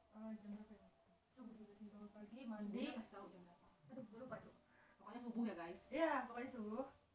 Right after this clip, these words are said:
Speaker 1: Kita bangun, mandi, habis mandi. Itu mandinya juga agak ribet sih kalau menurut gue. Mandi, habis itu, eh, kan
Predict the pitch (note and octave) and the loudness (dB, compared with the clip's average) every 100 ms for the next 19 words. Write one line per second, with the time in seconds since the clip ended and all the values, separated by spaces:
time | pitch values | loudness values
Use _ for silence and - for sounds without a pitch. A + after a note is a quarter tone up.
0 | - - - A#3 A3 A3 A#3 C#4 C#4+ A3 | -20 -20 -16 -8 -4 -4 -4 -4 -2 0
1 | G#3 G3+ B3+ D4 - - - - - G#3 | 0 0 -2 -2 -8 -20 -20 -20 -20 -14
2 | G#3 G#3+ A3 G#3 G#3 A#3 B3+ A#3 - - | -8 -6 -2 0 0 -2 -6 -10 -16 -20
3 | - - C4 F4+ E4+ C#4+ C#4 D#4 E4 C4+ | -18 -10 2 6 8 6 4 10 10 10
4 | B3+ B3+ B3 B3 G#3+ G#3 G3+ - F#3+ - | 8 6 6 4 2 0 -2 -4 -6 -8
5 | - - A3+ A3 C#4+ - - A3+ A3 E4 | -12 -2 4 4 4 -4 -2 0 0 -4
6 | E4+ - - - A#3+ - A3 F#4+ | -6 -14 -20 -10 0 0 2 0